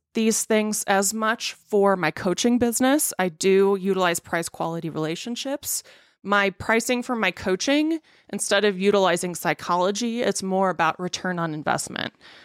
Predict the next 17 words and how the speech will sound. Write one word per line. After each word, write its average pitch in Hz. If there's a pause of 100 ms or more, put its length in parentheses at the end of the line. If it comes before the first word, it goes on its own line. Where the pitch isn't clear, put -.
(200)
So 170 (840)
for, 175 (560)
like, 175
business 220
to 202
consumer 202
stuff 165
where 165
I'm 170
s-, - (100)
I'm 190
serving 185
consumers 180
instead 185
of 170
other 180
businesses, 175